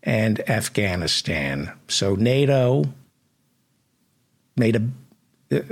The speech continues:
nato is partly to blame for this travesty. That's true.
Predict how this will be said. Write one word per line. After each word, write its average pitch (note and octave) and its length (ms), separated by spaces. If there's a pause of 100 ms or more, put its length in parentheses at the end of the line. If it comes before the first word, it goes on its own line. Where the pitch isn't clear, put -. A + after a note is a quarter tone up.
(760)
nato C#3+ 440
is C3+ 140
partly C3 500
to C3 160
blame C3 540 (560)
for - 260
this B2 260
travesty. - 840 (1500)
That's - 200
true. - 480